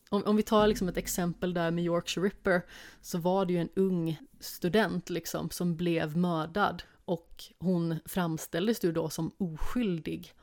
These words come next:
av polisen, men alla är ju oskyldiga. Det är ju bara det att folk får någon form av vanföreställning om att det är provocerat bara för att de potentiellt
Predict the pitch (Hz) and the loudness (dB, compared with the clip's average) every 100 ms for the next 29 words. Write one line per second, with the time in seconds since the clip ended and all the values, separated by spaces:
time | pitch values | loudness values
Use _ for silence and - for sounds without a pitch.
0 | _ - 165 160 - 196 233 185 175 165 | _ -4 -2 -2 -2 0 0 -2 -2 0
1 | 165 - 208 175 175 - 170 160 - 190 | -2 -2 0 2 0 0 0 -2 -2 -4
2 | 180 - 160 185 220 190 180 - _ - | -4 -4 -4 -2 0 0 -2 -10 _ 0
3 | 196 208 196 202 175 170 175 165 156 - | 4 4 4 4 4 2 2 0 -2 -12
4 | - - - 175 196 175 - 196 175 170 | -18 -12 -8 -2 2 2 0 0 2 2
5 | 185 170 165 160 160 190 170 - 165 165 | 0 0 0 -2 -2 0 0 0 -2 0
6 | 226 214 196 175 170 170 165 160 - - | 2 2 2 0 0 0 -2 -4 -12 -10
7 | 170 175 170 - 185 165 170 - 262 220 | 0 2 2 2 0 0 -2 0 0 0
8 | - - 185 - - - _ _ - 175 | 0 -2 -6 -10 -18 -18 _ _ -2 2
9 | 175 165 160 156 156 156 160 170 170 160 | 4 2 0 -2 -2 -2 -2 -2 -2 0
10 | 180 202 226 165 - - - | 4 6 6 2 -4 -12 -18